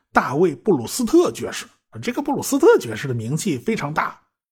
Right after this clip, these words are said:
倒不是因为他的科学成就啊，因为他的一个发明。在一八一五年，他发明了万花筒。这个玩具啊，可以算是经典之中的经典，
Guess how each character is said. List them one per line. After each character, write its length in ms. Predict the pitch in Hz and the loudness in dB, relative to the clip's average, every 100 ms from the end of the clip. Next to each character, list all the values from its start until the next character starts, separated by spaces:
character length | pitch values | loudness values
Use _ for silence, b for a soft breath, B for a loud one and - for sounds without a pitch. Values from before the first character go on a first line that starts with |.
| _ _ _ - | _ _ _ 0
倒 200 | 233 196 | 2 2
不 220 | 156 196 | 0 0
是 140 | 202 | 2
因 120 | 190 196 | 4 4
为 120 | 185 | 2
他 100 | 190 | 0
的 100 | 185 | -2
科 240 | 190 214 | 0 2
学 140 | 180 131 | 2 0
成 180 | 107 | -4
就 160 | 90 104 | -8 -10
啊， 200 | 85 - | -12 -14
因 200 | 127 156 | -2 2
为 100 | 196 | 2
他 160 | 196 208 | 2 0
的 80 | 190 | 0
一 140 | 135 | 0
个 80 | 175 | -2
发 160 | 180 175 | -2 -2
明。 260 | 113 147 - _ _ | -2 -6 -8 _ _
在 160 | - 156 | -8 -2
一 100 | 214 | 2
八 140 | 240 | 4
一 100 | 269 | 4
五 160 | 277 180 | 2 2
年， 380 | 139 143 202 _ - | 0 0 -4 _ -8
他 140 | 156 | -6
发 240 | - 170 | -2 -2
明 200 | 170 135 | 0 0
了 140 | 165 135 | 0 -2
万 380 | 143 214 160 120 | 0 2 0 -2
花 320 | - 202 226 | 0 0 0
筒。 540 | - - 98 87 101 - _ _ _ _ _ - | -6 -10 -12 -12 -16 -18 _ _ _ _ _ 0
这 120 | 302 | 2
个 100 | 262 | 4
玩 280 | 139 113 117 | 2 -2 -2
具 220 | 156 139 | 2 2
啊， 160 | 101 110 | 0 -4
可 160 | - | -2
以 80 | 220 | 0
算 340 | 151 196 139 123 | 0 -2 -2 -6
是 220 | - 120 - | -8 -8 -6
经 440 | - 349 359 359 | 2 2 4 0
典 340 | 208 - 123 117 | 0 -2 -4 -4
之 260 | 165 156 | 0 0
中 240 | 147 160 156 | 2 2 2
的 140 | 113 | -2
经 260 | - 139 135 | -2 -2 -2
典， 240 | 104 - | -4 -12